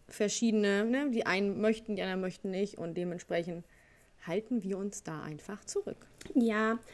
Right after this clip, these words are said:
Speaker 2: also ich finde zum Beispiel, also bei mir war es so, dass, also bei mir war auch die H-P-V-Impfung natürlich so die erste Impfung, mit der ich mich aktiv auseinandergesetzt habe, wo ich quasi vor der Wahl
Speaker 1: Mhm.
Speaker 2: stand und mich mit beschäftigt habe. Bei mir war es auch wie bei Paula, für mich war das relativ schnell klar, dass ich das machen will.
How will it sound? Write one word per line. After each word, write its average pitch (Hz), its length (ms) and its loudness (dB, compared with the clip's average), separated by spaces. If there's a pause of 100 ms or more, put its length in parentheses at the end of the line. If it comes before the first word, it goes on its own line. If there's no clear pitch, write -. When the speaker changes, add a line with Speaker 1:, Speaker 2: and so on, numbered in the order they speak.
(140)
Speaker 2:
also 262 160 8
ich 285 120 2
finde 320 220 6
zum 277 140 2
Beispiel, 269 160 2
also 262 100 4
bei 247 80 2
mir 240 180 4
war 302 120 6
es 294 80 0
so, 302 80 4
dass, 247 320 0
also 247 160 2
bei 240 80 6
mir 240 100 4
war 240 160 6
auch 240 80 2
die 233 160 0
H-P-V-Impfung 277 960 6
natürlich 247 480 2
so 233 100 2
die 233 240 -4
erste 254 640 4 (480)
Impfung, 254 800 6
mit 240 220 0
der 240 160 6
ich - 120 0
mich 240 380 2
aktiv 269 420 0
auseinandergesetzt 277 920 4
habe, 294 160 2
wo - 120 4
ich - 140 -2
quasi 226 280 4
vor 233 180 0
der 220 160 2
Wahl 220 220 6
Speaker 1:
Mhm. 277 40 4
Speaker 2:
stand 269 520 4
und 254 140 2
mich 233 160 -4
mit - 120 -8
beschäftigt - 560 -2
habe. 302 320 6 (580)
Bei 254 140 8
mir 254 120 12
war 233 80 12
es 226 80 8
auch - 160 2
wie 254 60 6
bei 226 120 8
Paula, 269 300 6
für 254 100 0
mich 240 180 -2
war 240 60 -2
das 247 160 0
relativ 240 340 2
schnell 233 240 2
klar, 233 240 2
dass 254 120 4
ich 269 80 0
das - 180 -4
machen 277 260 2
will. 302 180 8